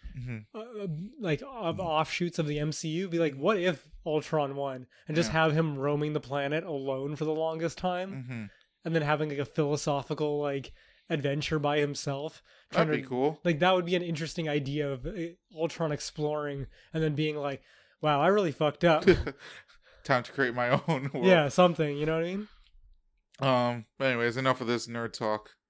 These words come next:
Speaker 2: Yeah, um, other than that, I think that's pretty much been my week. I don't think I've
Speaker 1: Okay.
Speaker 2: done much else. My
Speaker 1: Okay.
Speaker 2: vacation, I've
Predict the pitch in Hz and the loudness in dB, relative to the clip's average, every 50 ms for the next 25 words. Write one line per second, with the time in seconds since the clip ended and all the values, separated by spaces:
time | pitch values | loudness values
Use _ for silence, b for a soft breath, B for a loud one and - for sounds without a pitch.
0 | _ _ _ - 185 185 175 165 156 156 156 156 151 151 151 156 175 - 180 175 | _ _ _ 2 2 4 4 4 2 2 0 -2 -2 -6 -10 -14 -10 -6 -4 -2
1 | 180 202 202 208 202 208 214 220 202 160 160 139 - 170 175 165 - - 285 _ | -2 -2 -4 -4 -8 -8 -8 -8 -6 -6 -6 -2 -2 -2 -2 -4 -6 -12 -20 _
2 | - 135 147 147 160 156 - - - _ _ - - 165 170 170 170 160 - - | -6 -2 -2 -2 -2 -4 -10 -16 -20 _ _ -8 -4 -4 -2 -2 -2 -4 -4 -2
3 | 139 147 147 151 143 135 127 120 127 127 127 - - 147 127 135 147 165 170 - | -2 -2 0 0 -2 -4 -4 -6 -8 -8 -10 -10 -10 -8 -4 -4 -4 -6 -6 -6
4 | - 156 151 143 127 127 127 139 135 131 131 135 135 127 - _ _ _ _ _ | -6 -4 -4 -4 -6 -4 -4 -4 -4 -4 -4 -6 -8 -10 -12 _ _ _ _ _
5 | _ _ _ _ - 143 135 127 - - 139 127 127 120 - - - - - _ | _ _ _ _ -6 -4 -4 -4 -2 -4 -4 -4 -4 -8 -10 -12 -12 -14 -16 _
6 | - - 120 151 151 156 147 151 143 - - 160 156 139 - - 165 147 139 139 | -18 -8 -2 0 2 4 4 2 2 2 2 0 0 0 -2 -2 -2 -2 -2 -2
7 | 135 127 113 | -4 -6 -12